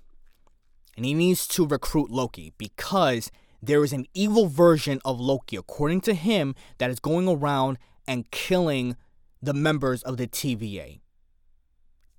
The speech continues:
And he needs Loki's help in order to apprehend him. And there was a moment where he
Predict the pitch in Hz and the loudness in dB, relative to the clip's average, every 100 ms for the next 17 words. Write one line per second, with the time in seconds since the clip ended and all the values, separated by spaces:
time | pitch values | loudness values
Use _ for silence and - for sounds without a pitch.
0 | _ 123 120 120 113 113 - 156 165 165 | _ -2 0 -2 -2 -6 -4 -2 2 2
1 | 143 113 127 - 170 - - 165 120 - | 0 -2 -2 -2 -6 -4 2 2 2 -8
2 | _ 131 135 135 - - 131 131 123 117 | _ -6 -2 -4 -4 -8 -6 -4 -6 -6
3 | 120 107 95 71 - - - - - - | -6 -8 -12 -18 -20 -20 -20 -20 -20 -20
4 | - 120 147 165 160 170 240 220 139 127 | -8 2 4 4 2 6 6 6 2 -2
5 | - - _ _ 117 131 131 131 127 123 | -8 -18 _ _ -4 0 2 2 2 0
6 | - _ _ - - 135 131 127 123 | -4 _ _ -14 -4 0 2 2 0